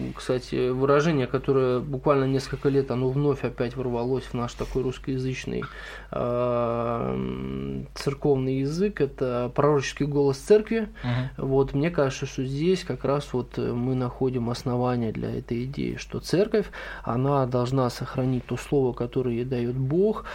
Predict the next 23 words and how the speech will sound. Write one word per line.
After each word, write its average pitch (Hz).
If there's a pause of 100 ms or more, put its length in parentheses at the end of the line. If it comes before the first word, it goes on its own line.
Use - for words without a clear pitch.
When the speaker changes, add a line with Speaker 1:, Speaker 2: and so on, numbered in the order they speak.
(260)
Speaker 1:
а, 120
вне, 151
э, 127
и 160
не 160
поддаваться 139
влиянию 123
извне. 131
То 117
есть 123
Бог 165
сказал 165
пророчество, 165
и 127
в -
том 143
числе -
о 113
царях, 135 (420)
да, 151
то 185
есть 156
которые, 156